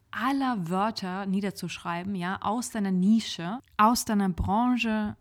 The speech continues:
ja, die etwas mit dir zu tun haben. Also sprich wirklich alle Adjektive,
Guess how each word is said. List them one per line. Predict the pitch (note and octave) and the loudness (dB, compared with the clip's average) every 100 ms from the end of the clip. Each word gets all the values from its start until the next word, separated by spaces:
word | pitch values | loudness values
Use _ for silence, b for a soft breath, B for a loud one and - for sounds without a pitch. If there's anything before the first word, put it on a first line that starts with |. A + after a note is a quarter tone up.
| _ | _
ja, | F3+ F3+ G3+ G3 B B B - | -4 -2 -2 -4 B B B -6
die | G3+ G3 G3 F#3+ - _ _ _ _ _ | -2 -2 -2 -4 -10 _ _ _ _ _
etwas | G3+ G3 G3+ - | -4 -2 -4 -4
mit | F3 | -4
dir | G3+ | -4
zu | F#3+ F#3 | -4 -8
tun | - F#3+ F3 | -6 -4 -4
haben. | E3 D#3 D#3 | -4 -8 -8
Also | F3+ F3+ | -6 -6
sprich | - G3+ - | -4 -4 -2
wirklich | G3+ F#3+ G#3 | -4 -2 -2
alle | G3+ - | -2 -2
Adjektive, | A#3 A3+ G#3+ - G#3+ G3 G3+ F#3 | -2 -2 -6 -6 -8 -6 -6 -6